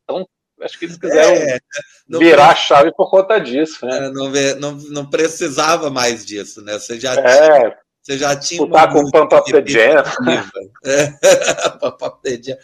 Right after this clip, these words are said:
Speaker 2: E, e era justamente o contrário, né? O que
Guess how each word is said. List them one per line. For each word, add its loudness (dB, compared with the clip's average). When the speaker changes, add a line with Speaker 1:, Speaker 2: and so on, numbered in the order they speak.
Speaker 2:
E, -2
e -4
era 2
justamente -6
o -4
contrário, -2
né? -2
O -6
que -20